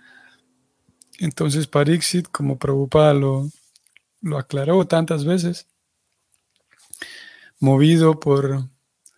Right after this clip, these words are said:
inspirado por Krishna, inspirado internamente, decide entonces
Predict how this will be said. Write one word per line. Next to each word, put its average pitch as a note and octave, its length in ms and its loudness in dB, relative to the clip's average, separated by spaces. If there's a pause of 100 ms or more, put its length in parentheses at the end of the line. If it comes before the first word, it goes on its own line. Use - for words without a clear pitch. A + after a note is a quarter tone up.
(600)
inspirado E3 720 4
por C#3+ 200 -2
Krishna, F3 360 -2
inspirado D3+ 840 0
internamente, D3+ 840 -2 (600)
decide C#3+ 840 2
entonces C3+ 680 -6